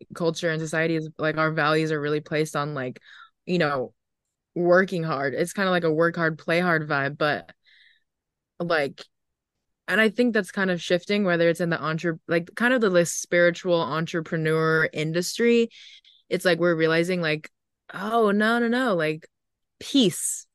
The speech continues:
feels really good, you know? Joy feels really good. Freedom feels really good." And I think that is a more European mindset. And I a hundred percent agree. I know there's, there's a,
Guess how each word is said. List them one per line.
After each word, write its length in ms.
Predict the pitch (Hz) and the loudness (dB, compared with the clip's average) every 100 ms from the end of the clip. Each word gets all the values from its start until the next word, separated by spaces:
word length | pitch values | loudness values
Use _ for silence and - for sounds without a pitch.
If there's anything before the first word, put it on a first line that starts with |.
| _ | _
feels 340 | - 202 185 170 | -2 2 2 2
really 260 | 170 165 | 2 2
good, 360 | 160 135 107 - _ - | 0 -4 -6 -14 _ -8
you 120 | 180 | -2
know? 300 | 165 160 180 - - - 180 | 0 0 -4 -10 -20 -8 -6
Joy 580 | 165 190 170 151 135 156 - | 2 4 6 4 0 -4 0
feels 240 | 175 160 | 0 2
really 140 | 165 160 | 0 2
good. 180 | 156 | 0
Freedom 800 | 160 - 180 180 175 170 135 127 | -2 -10 0 2 4 2 -2 -8
feels 500 | - 180 165 165 160 | -6 2 4 2 0
really 240 | 165 160 165 | 0 0 0
good." 280 | 151 165 | 0 0
And 140 | 170 123 | 0 -2
I 120 | 160 | -2
think 140 | 180 | -2
that 160 | 180 156 | 0 0
is 220 | 151 170 | 0 0
a 60 | 170 | -2
more 240 | 160 151 | -2 -2
European 840 | 151 147 147 147 175 160 151 143 143 - - - _ 175 | -2 0 -2 -4 -6 -4 -4 -4 -8 -16 -20 -20 _ 0
mindset. 840 | 165 143 160 180 - 208 254 247 - - - _ - | 2 2 0 0 2 2 2 -2 -8 -20 -20 _ -2
And 480 | 175 170 165 165 - - - | 0 2 0 -4 -8 -20 -8
I 580 | 165 170 170 170 170 170 - _ | -2 0 0 0 0 -4 -8 _
a 60 | 175 | -10
hundred 360 | 156 180 170 165 | -2 -2 0 -2
percent 300 | 165 170 165 | 0 0 0
agree. 260 | 156 165 | 0 2
I 120 | 151 | 0
know 400 | 151 165 170 185 | -2 0 2 2
there's, 360 | 185 180 170 156 - - _ _ 170 | 4 2 0 -4 -10 -14 _ _ -6
there's 340 | 175 190 196 | 0 0 2
a, 360 | 190 180 170 | 2 2 0